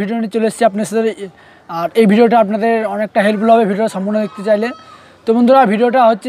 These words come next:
যে এটাই, যে আমরা আজকালকার দিনে আমরা অনলাইনে shopping সবাই করি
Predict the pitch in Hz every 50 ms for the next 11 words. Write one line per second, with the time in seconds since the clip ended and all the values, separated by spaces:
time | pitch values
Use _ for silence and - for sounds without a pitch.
0 | 247 226 247 233 220 175 240 233 233 262 302 427 - - - - - - - -
1 | 185 160 208 226 214 214 226 233 254 262 262 262 247 - - _ _ _ _ _
2 | _ _ _ _ _ _ _ _ _ _ _ - - - - - - 196 180 170
3 | - 254 247 226 269 247 214 247 247 262 262 254 240 247 254 262 240 202 202 214
4 | 220 226 226 233 254 233 - 233 208 220 269 262 - - 202 190 208 208 214 170
5 | 170 151 139